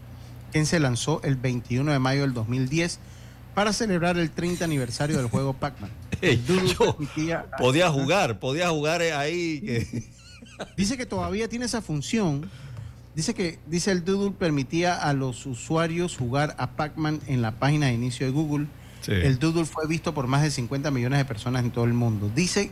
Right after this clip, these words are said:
Speaker 1: dice que todavía hay como una clave que tú pones y te dejas jugar Pac-Man.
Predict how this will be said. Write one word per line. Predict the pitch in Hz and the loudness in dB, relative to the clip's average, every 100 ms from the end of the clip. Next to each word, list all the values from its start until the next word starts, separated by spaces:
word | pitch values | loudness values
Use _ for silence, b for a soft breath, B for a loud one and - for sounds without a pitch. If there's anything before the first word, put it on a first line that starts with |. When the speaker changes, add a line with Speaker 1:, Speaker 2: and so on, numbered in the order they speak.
| - | -2
Speaker 1:
dice | 175 247 | -2 0
que | - | 0
todavía | 147 135 165 | 2 4 4
hay | 185 190 | 2 0
como | - 151 147 | -2 0 0
una | 175 - | -2 -2
clave | 175 180 175 | 0 2 0
que | 131 | -4
tú | 147 | -4
pones | 160 165 | -2 -2
y | 160 | 0
te | 123 | 0
dejas | 143 139 | 2 2
jugar | 120 123 | 0 -2
Pac-Man. | 135 - | -2 -4